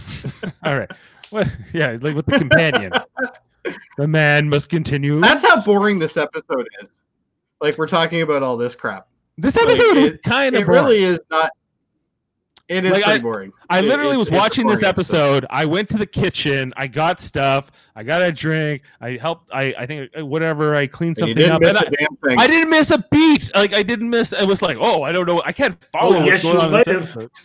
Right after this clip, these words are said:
Speaker 1: It's a kind of a slow story. And even when they, like, they finally kind of save the day, and, uh, and, and, and, uh, they get in touch with the Enterprise, like, and, and Scotty's like, "Okay, we're on our way. We'll be there in fifty-seven minutes."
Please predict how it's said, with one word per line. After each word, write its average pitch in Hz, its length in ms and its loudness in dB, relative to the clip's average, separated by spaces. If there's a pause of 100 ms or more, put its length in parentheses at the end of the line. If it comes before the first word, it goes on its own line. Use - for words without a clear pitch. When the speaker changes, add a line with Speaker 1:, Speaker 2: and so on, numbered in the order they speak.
(600)
Speaker 1:
It's - 240 -12
a 180 80 -6
kind 196 180 -2
of 220 80 -4
a - 80 -2
slow 190 320 -2
story. 190 440 0 (500)
And 202 120 2
even 285 240 2
when 226 140 4
they, 208 200 2
like, 180 260 -2
they 165 160 0
finally 185 640 2 (100)
kind 170 220 -2
of 151 80 -2
save 165 320 -2
the 143 100 -4
day, 131 460 0 (480)
and, 143 460 -2
uh, 139 280 -2
and, 156 200 -4
and, 160 240 -2
and, 147 420 -2
uh, 147 60 -6 (240)
they 143 80 -6
get 151 280 -4
in 139 100 -8
touch - 180 -2
with - 80 -14
the 127 100 -6
Enterprise, 123 600 -4
like, 127 260 -6
and, 139 240 -8
and 143 100 -6
Scotty's 156 320 0
like, 135 120 -2
"Okay, 170 200 0
we're 175 140 2
on 170 140 2
our 170 100 2
way. 180 280 4 (220)
We'll 139 120 -2
be 175 100 2
there 190 200 4
in 147 80 -6 (100)
fifty-seven 185 680 0
minutes." 175 520 -2